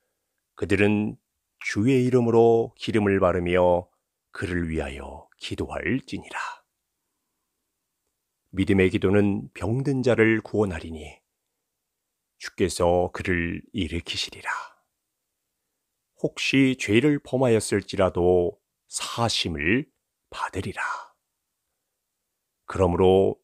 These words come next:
너희의 죄를 서로 고백하며 병이 낫기를 위하여 서로 기도하라.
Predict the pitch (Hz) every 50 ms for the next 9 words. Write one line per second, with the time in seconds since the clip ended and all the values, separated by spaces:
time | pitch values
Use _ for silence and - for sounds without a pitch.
0 | _ - 107 101 98 101 104 101 101 104 107 - - - 98 101 101 107 107 107
1 | 107 - - - - - 120 123 113 117 120 113 - - - 135 120 143 120 -
2 | - - 85 - - - - - - - _ _ _ _ _ _ _ _ _ _
3 | _ _ _ _ _ _ _ _ _ _ _ - - - - 82 90 92 92 87
4 | 87 87 - - 95 87 92 92 90 90 92 92 90 90 95 95 95 92 90 90
5 | - - - - - - 87 92 80 76 78 92 123 147 151 _ _ _ - -
6 | - - 92 90 - - -